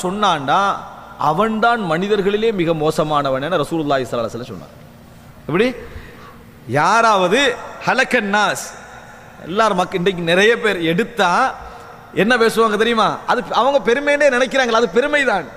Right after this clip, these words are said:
என்ன பேசுறாங்கன்னா, "இன்னைக்கு எவன் தான் நல்லா இருக்கிறான், எல்லாருமே கள்ளன்." ஏன்னா அவனுக்கு ஒரு செக் ரிட்டர்ன் ஆகி, விளங்கிட்டா? அவன் போட்ட ஒரு செக் ரிட்டர்ன் ஆகி, அதனால ஊர் உலகத்துல எல்லாருமே என்னது, கள்ளன்னு அவன் முடிவெடுத்துடுறான்.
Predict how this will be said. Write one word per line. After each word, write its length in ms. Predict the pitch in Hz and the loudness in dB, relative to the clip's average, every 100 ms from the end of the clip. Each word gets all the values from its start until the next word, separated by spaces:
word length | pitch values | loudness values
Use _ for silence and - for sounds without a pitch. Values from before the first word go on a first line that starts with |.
| - - - | -20 -18 -4
என்ன 240 | 190 285 | 0 0
பேசுறாங்கன்னா, 680 | 240 247 226 220 196 220 277 - - - - - - - | 2 2 4 2 2 2 0 -2 -14 -18 -18 -20 -18 -6
"இன்னைக்கு 260 | 175 165 | -4 0
எவன் 160 | 208 254 | 0 2
தான் 100 | 254 | 2
நல்லா 200 | 220 214 | 2 2
இருக்கிறான், 320 | 190 165 131 | 0 -4 -2
எல்லாருமே 520 | 185 214 220 214 214 | -4 0 2 2 0
கள்ளன்." 320 | - 147 107 - - - - - - - - - - | -2 -4 -4 -10 -20 -20 -20 -20 -20 -20 -20 -20 -2
ஏன்னா 200 | 143 202 | 0 2
அவனுக்கு 440 | 220 196 240 233 | 2 2 0 2
ஒரு 140 | 226 202 | 2 2
செக் 160 | 190 | 0
ரிட்டர்ன் 260 | 196 185 180 | 2 0 0
ஆகி, 220 | 151 104 - - - - - - - - | -2 -4 -12 -20 -20 -20 -20 -18 -10 0
விளங்கிட்டா? 240 | 170 175 | 2 4
அவன் 260 | 170 151 175 | 2 2 2
போட்ட 260 | 196 226 | 2 2
ஒரு 100 | 202 | 2
செக் 160 | 165 196 | 0 0
ரிட்டர்ன் 240 | 190 180 | 0 2
ஆகி, 100 | 220 | 2
அதனால 240 | 208 220 214 | 2 2 2
ஊர் 420 | 190 226 240 214 | 2 0 2 2
உலகத்துல 180 | 202 208 | 2 0
எல்லாருமே 520 | 196 196 208 214 202 | 0 2 2 2 2
என்னது, 180 | 185 143 - - - | 2 0 -10 -14 -2
கள்ளன்னு 280 | 185 214 214 | 2 2 2
அவன் 220 | 196 175 | 2 2
முடிவெடுத்துடுறான். 600 | 196 190 165 151 127 | 2 2 0 -2 -2